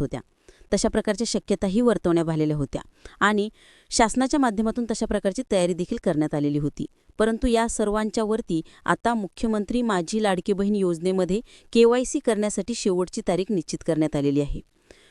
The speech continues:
मित्रांनो, अठरा नोव्हेंबर दोन हजार पंचवीस ही मुख्यमंत्री माझी लाडकी बहीण योजनेच्या अंतर्गत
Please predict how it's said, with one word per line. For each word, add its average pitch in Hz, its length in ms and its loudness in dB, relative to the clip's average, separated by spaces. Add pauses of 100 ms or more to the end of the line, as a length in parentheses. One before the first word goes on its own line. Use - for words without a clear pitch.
(120)
मित्रांनो, 285 360 2
अठरा 247 360 0
नोव्हेंबर 247 380 0
दोन 214 240 2
हजार 208 200 0 (120)
पंचवीस 196 480 -2 (460)
ही 247 140 4
मुख्यमंत्री 247 580 2
माझी 226 360 0
लाडकी 214 320 0
बहीण 202 260 2
योजनेच्या 185 460 0
अंतर्गत 190 440 0